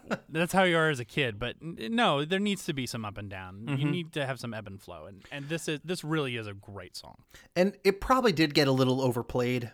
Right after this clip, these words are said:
Speaker 2: back in the
Speaker 1: Uh, yeah,
Speaker 2: day.
Speaker 1: it did. It
Speaker 2: It
Speaker 1: totally did.
Speaker 2: And, but now we're far enough away that we can come back and appreciate it again.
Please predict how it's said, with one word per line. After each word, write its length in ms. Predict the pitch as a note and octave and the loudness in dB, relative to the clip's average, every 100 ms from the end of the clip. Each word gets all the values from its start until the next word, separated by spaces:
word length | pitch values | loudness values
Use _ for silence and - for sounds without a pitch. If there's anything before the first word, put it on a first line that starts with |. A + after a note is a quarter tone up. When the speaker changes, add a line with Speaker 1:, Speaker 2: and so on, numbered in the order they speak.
| - | 0
Speaker 2:
back 200 | C3 C#3 | 2 2
in 80 | B2 | 2
the 60 | |
Speaker 1:
Uh, 120 | A#2+ | 4
yeah, 200 | C3 B2 | 6 6
Speaker 2:
day. 120 | C#3 - | 4 0
Speaker 1:
it 200 | F3+ D3+ | -2 0
did. 260 | C#3 B2 A#2+ | -2 -2 -2
It 160 | C#3 | 0
Speaker 2:
It 60 | F3+ | 4
Speaker 1:
totally 300 | F#3+ A2+ A2 | 2 2 -6
did. 260 | G#2 G2+ G2+ E3+ | -6 -8 -2 4
Speaker 2:
And, 300 | E3 E3 C#3+ | 4 6 8
but 180 | F3 | 8
now 260 | D#3 F#3 G3 | 10 8 8
we're 160 | F#3 D#3+ | 8 6
far 260 | - E3 | 6 6
enough 140 | E3 D3 | 6 4
away 280 | B2+ C#3 | 4 4
that 120 | D3 C3 | 4 0
we 80 | |
can 120 | B2+ C3 | -2 0
come 220 | D3 C3 | 2 4
back 200 | B2 B2 | 4 2
and 80 | A#2+ | -4
appreciate 480 | - C3+ - A2+ A#2 | -2 -2 0 -2 -2
it 80 | |
again. 340 | A2+ A#2+ D#2 | -8 -10 -12